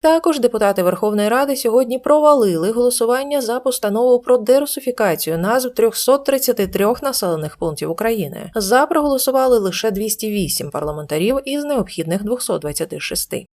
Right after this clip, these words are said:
Міністр закордонних справ України Андрій Сибіга заявив, що країна надішле ноту Польщі через затримання в тамтешньому аеропорті титулованого українського боксера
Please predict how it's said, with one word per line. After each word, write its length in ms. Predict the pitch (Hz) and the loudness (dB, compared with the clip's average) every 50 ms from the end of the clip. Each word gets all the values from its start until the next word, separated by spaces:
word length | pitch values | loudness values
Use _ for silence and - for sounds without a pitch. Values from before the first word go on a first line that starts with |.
| _ _ _ _ _ _ - | _ _ _ _ _ _ -2
Міністр 540 | 233 254 269 285 311 339 - - 320 285 | 0 0 0 0 0 0 2 2 2 2
закордонних 560 | 269 262 254 254 254 247 220 247 247 240 233 - | 4 2 2 4 2 4 4 4 2 2 0 -2
справ 340 | - - 262 254 226 190 | -2 0 0 2 2 2
України 500 | 170 165 175 175 165 170 208 262 269 240 | 2 2 2 0 2 2 2 2 2 2
Андрій 340 | 208 180 175 170 185 202 190 | 0 0 2 2 2 2 0
Сибіга 560 | 196 - 220 214 208 254 269 247 170 156 135 | 0 0 -2 -2 -2 -2 -2 -2 -2 -4 -6
заявив, 400 | - - 160 156 156 196 254 285 | -6 -4 -4 -2 0 0 0 0
що 200 | 277 - - 240 | -2 2 0 2
країна 460 | 233 - 220 202 208 247 294 302 294 262 | 2 4 0 0 2 2 0 0 0 0
надішле 580 | 233 226 220 190 185 170 - 190 214 247 277 | 0 0 0 0 0 -2 -2 -2 -2 -2 -2
ноту 360 | 285 262 233 254 254 254 269 | -2 0 0 0 0 0 -2
Польщі 560 | 269 - 320 311 240 180 - - 220 - 196 185 | -2 0 0 0 0 0 -2 -4 -6 -6 -6 -6
через 320 | - - 233 262 220 - | -4 -4 -2 -2 -2 0
затримання 520 | - 254 240 240 240 240 269 277 269 254 226 | 0 0 0 2 0 0 0 0 0 -2 -2
в 40 | - | -2
тамтешньому 640 | - 220 220 214 240 226 202 - 180 175 175 175 175 | -2 -4 -2 0 -2 -2 -2 -4 -6 -6 -6 -4 -2
аеропорті 600 | 180 165 156 165 170 - 240 277 294 294 - 285 | -2 0 0 -2 0 2 2 2 2 2 -4 -6
титулованого 840 | 277 - 285 294 - 277 247 214 196 202 220 233 247 240 220 196 196 | -4 -4 -6 -4 0 0 0 0 2 2 2 2 0 -2 -2 -2 -4
українського 560 | 180 180 - 170 170 165 156 151 - - 156 160 | -4 -2 -2 -4 -2 -4 -6 -8 -6 -6 -4 -2
боксера 500 | - 175 - - - 233 262 285 285 | -2 -4 -4 -2 -2 0 0 0 -2